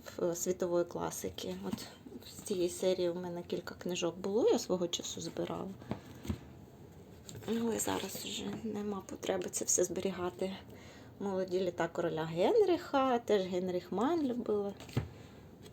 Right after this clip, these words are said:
І в юності читала, і вже в дорослому віці. Так, Втрачені ілюзії.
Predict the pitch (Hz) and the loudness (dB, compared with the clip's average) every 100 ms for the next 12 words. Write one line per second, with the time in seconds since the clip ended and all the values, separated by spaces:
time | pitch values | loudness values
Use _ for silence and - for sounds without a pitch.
0 | - - - 196 170 202 254 262 - 208 | -12 -10 -4 -4 0 4 6 4 4 0
1 | - 220 - 180 180 180 202 - - - | 2 0 2 4 4 0 -2 -2 -4 -2
2 | - 233 247 226 220 226 - 220 208 - | 0 2 4 6 4 0 0 0 0 -2
3 | - 196 170 - - 240 254 - 180 165 | 2 4 4 -2 2 4 4 2 -2 -2
4 | 147 147 196 269 262 277 302 | 0 2 4 6 6 6 4